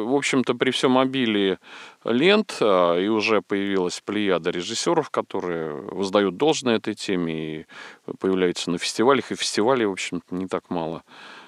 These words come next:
Другое дело, что широкая публика вообще ничего про это не знает, но она ни, ни о чем вообще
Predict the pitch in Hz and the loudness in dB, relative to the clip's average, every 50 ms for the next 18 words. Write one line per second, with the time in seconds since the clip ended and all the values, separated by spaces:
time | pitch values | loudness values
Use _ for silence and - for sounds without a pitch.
0 | - _ - 101 95 92 92 92 90 92 90 90 - - - - - - 113 104 | -20 _ -8 -4 -2 0 2 2 2 2 0 0 -2 -4 -4 -4 -2 0 2 2
1 | 98 - - 87 - - 92 82 80 - - - 92 87 - - 87 80 - - | 2 2 -2 -4 -4 -4 -6 -6 -6 -8 -8 -6 -6 -6 -6 -8 -8 -8 -10 -10
2 | - - - - - - _ - 87 95 113 135 131 95 82 - - 92 98 92 | -12 -12 -12 -12 -12 -10 _ -6 -4 -4 -2 -2 -2 -2 -2 -4 -4 -4 -2 -2
3 | 82 80 - - - _ - _ _ _ _ - - - - 90 80 92 92 92 | -4 -6 -10 -14 -18 _ -20 _ _ _ _ -18 -12 -8 -6 -4 -4 -4 -4 -4
4 | - 95 95 98 95 - - - - - - - - - | -4 -4 -2 -4 -4 -4 -6 -8 -10 -10 -10 -10 -12 -10